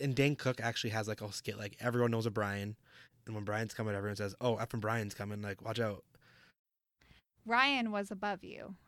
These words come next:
Speaker 2: in names.
Speaker 1: I believe it. <laughs> I don't think it would crack the top twenty, but I don't think it's gonna be super low. So let's go with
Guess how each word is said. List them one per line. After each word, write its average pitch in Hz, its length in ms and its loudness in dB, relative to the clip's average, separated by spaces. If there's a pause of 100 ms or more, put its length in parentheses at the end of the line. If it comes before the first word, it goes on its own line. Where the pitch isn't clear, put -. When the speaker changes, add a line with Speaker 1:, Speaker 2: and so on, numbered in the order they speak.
Speaker 2:
in 185 160 -8
names. - 500 -14 (260)
Speaker 1:
I - 60 -6
believe 107 300 -2
it. 113 180 0 (2500)
<laughs> 143 460 0 (1600)
I 143 340 6 (120)
don't 151 400 4
think 160 720 0 (960)
it 123 160 0
would 113 180 -2
crack 135 380 4
the 131 60 -4
top 117 380 -4
twenty, 143 680 0 (960)
but - 140 -12
I 95 80 -8 (180)
don't 139 360 -2
think 127 280 -4
it's 110 140 -6
gonna 113 220 -2
be 101 100 -8
super 139 320 -2
low. 135 240 2
So 127 140 -6
let's 135 100 -6
go 147 140 4
with 123 120 4